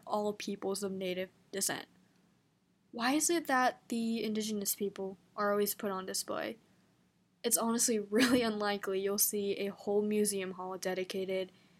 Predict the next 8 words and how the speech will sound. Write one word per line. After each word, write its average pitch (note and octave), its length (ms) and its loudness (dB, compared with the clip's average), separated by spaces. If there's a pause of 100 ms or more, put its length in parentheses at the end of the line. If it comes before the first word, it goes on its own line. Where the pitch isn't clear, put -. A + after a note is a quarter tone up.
(280)
to A#3+ 100 -2
the G3 240 -2
lives G3 540 0
and G3 160 -10
cultures G3+ 680 -2
of F#3+ 160 -6
an F#3 220 -8
Englishman B3+ 840 -2